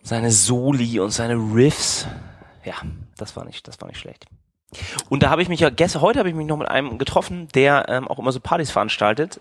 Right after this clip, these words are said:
so, ähm, ich weiß jetzt wie, gar nicht, wie der kommt. Und der hat immer nämlich Angus, Angus hat auch immer einen Move gehabt früher, wo er so hochspringt und sich dann im Sprung die Hose so runterzieht, dass man Arsch sieht, dass man seinen Arsch sieht und dann wieder hochzieht.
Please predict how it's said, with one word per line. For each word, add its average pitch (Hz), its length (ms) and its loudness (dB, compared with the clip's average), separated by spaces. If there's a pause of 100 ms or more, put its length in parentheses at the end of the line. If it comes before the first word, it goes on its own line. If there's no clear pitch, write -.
so, 113 380 -6
ähm, 113 380 -2 (1000)
ich 87 80 -12
weiß 101 140 -8
jetzt 98 180 -10
wie, 90 240 -12
gar 95 140 -12
nicht, 98 140 -18
wie 104 60 -16
der 104 120 -16
kommt. - 180 -12
Und 131 140 -6
der 143 120 6
hat 175 120 2
immer 180 200 0
nämlich 180 300 0
Angus, 160 460 0
Angus 185 380 0
hat 160 100 2
auch - 120 -2
immer - 280 0
einen 170 280 2
Move 190 340 -4
gehabt 95 340 -4
früher, 120 480 -6 (500)
wo 110 120 0
er 127 100 8
so 123 220 0
hochspringt 214 880 -2 (140)
und 127 160 -2
sich 139 200 -4
dann 131 280 4
im 226 400 2 (200)
Sprung 180 680 0
die 143 120 2
Hose 170 400 2
so 107 140 0
runterzieht, 110 580 0
dass 131 100 -2
man 131 160 -4
Arsch - 260 0
sieht, 143 320 -6
dass 101 220 -4
man 117 100 -6
seinen 120 120 -2
Arsch - 160 -2
sieht - 120 -8
und 113 80 -6
dann 127 160 4
wieder 127 140 6
hochzieht. - 500 -4